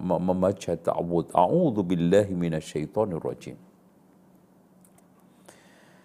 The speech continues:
Dan subhanallah, yang kedua, setelah "wa nunazzilu minal qur'ani ma huwa shifaa'un",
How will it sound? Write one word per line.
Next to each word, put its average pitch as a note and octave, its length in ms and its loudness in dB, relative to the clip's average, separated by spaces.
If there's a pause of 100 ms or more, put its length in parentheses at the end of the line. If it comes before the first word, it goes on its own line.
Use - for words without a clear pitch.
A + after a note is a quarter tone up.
(460)
Dan D3+ 160 8
subhanallah, C#3 1040 0
yang F2 240 -2
kedua, - 400 -2 (1400)
setelah - 480 2 (1200)
"wa F#2 160 6
nunazzilu F#2 640 2
minal D#2 320 -2
qur'ani F2 640 2
ma E2 160 0
huwa F2 240 2
shifaa'un", A2+ 880 0